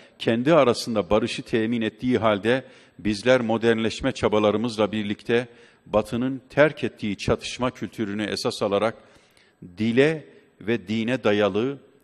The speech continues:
çatışma alanları oluşturarak tarihsel kodlarımızda olmayan kargaşayla ve karmaşayla güvenlik, güven ve esenlik yurdu olan yurtlarımızı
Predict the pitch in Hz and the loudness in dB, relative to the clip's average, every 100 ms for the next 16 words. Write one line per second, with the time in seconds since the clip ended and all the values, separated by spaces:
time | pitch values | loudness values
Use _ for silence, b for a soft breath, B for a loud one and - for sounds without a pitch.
0 | _ - 110 117 - - 123 101 104 101 | _ -4 -4 -6 -12 -4 -2 0 -2 -2
1 | 98 95 98 - - 107 104 101 - b | -2 -2 -4 -8 -4 -2 -2 -4 -8 b
2 | b b b _ - 107 101 101 - 120 | b b b _ -2 0 0 -2 -8 -4
3 | 131 135 - 117 - 110 101 101 90 98 | -2 -4 -6 -4 -2 -2 -2 -4 -2 0
4 | 147 151 135 113 101 95 - 107 98 95 | 4 4 4 0 0 -2 -4 -4 -2 -4
5 | - 117 107 113 110 b b b 104 101 | -2 -2 -2 -4 -6 b b b -6 -6
6 | 113 104 98 95 123 110 98 101 104 b | -2 -2 -2 -4 0 0 0 -4 -6 b
7 | b b _ 101 117 123 131 120 151 - | b b _ -8 -4 -2 -4 -6 -10 -12
8 | - _ _ _ _ _ 90 113 113 135 | -20 _ _ _ _ _ -4 0 2 0
9 | 151 151 107 110 117 104 - 113 113 135 | -2 -8 -4 -2 0 -4 -4 -4 -4 -8
10 | 107 101 104 113 104 104 98 110 - 104 | -6 -4 0 0 0 -2 -2 -4 -4 -4
11 | 98 95 92 127 123 | -4 -8 -6 -6 -8